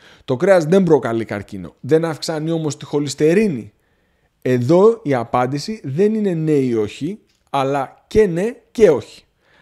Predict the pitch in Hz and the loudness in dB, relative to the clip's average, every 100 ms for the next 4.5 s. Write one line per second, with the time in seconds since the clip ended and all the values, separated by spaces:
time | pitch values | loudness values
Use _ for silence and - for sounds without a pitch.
0 | _ 92 95 123 151 190 170 143 160 170 | _ -14 -10 -8 -6 -6 -6 -6 -8 -6
1 | 139 110 107 - 139 131 110 107 104 107 | -6 -4 -6 -2 -2 -2 -4 -6 -6 -8
2 | - 170 226 208 185 180 170 - 87 - | -4 -2 -2 -4 -6 -2 -4 -4 -12 -10
3 | 117 131 131 113 98 95 120 113 - 95 | -8 -2 -2 -2 -8 -6 -6 -6 -10 -12
4 | - 90 95 147 | -10 -10 -8 -8